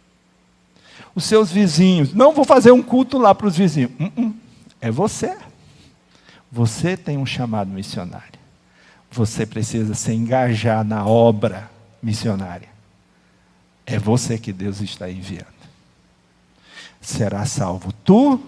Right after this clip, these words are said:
e a tua casa. E eu farei de você um pescador de homens."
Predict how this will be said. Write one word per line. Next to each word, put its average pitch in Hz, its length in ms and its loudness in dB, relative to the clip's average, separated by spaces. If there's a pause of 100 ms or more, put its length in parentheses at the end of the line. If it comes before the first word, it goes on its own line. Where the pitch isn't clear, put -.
(500)
e 120 140 0
a 104 80 0
tua 113 240 -6
casa. - 560 -16 (520)
E 117 80 2
eu 110 100 4
farei 104 400 -2
de 104 80 -4
você 185 520 2 (260)
um 120 80 -8
pescador 120 720 2 (920)
de - 200 -10
homens." - 680 -20